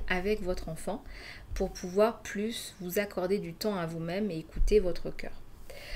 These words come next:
Voilà, bah écoutez, euh, quels sont les résultats écomptés-, escomptés de tout cela ? Au jour d'aujourd'hui, il est difficile d'avoir du recul sur les nouvelles conditions, euh, de scolarité de nos enfants. Mais il y a une chose qui est sûre,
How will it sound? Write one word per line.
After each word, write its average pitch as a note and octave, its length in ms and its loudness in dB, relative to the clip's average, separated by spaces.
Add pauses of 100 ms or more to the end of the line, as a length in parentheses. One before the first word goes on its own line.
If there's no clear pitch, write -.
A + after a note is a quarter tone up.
(340)
Voilà, G3+ 280 8
bah D#3 120 2
écoutez, G3 640 6
euh, E3+ 360 6
quels G#3+ 160 2
sont A#3+ 180 0
les G#3 100 4
résultats G3 420 2
écomptés-, F#3 520 -2
escomptés G3 500 0
de G3 100 4
tout F#3 200 -4
cela ? G3 500 2
Au G#3 120 6
jour B3+ 220 2
d'aujourd'hui, G#3 540 0
il F3 100 -2
est E3+ 60 0
difficile G#3+ 580 -2
d'avoir F#3+ 320 0
du E3 140 -2
recul F#3+ 800 0
sur - 260 -4
les F3 120 -2
nouvelles G3 340 2
conditions, G3 720 -4 (140)
euh, D3+ 260 -4
de D#3+ 140 -6
scolarité D#3+ 520 -2
de F3+ 120 -2
nos E3 240 -4
enfants. E3 360 -6 (840)
Mais G#3+ 60 4
il G#3 40 6
y - 20 6
a G3 40 6
une F#3+ 80 2
chose A#3 240 0
qui - 160 -4
est F3 60 2
sûre, - 340 -2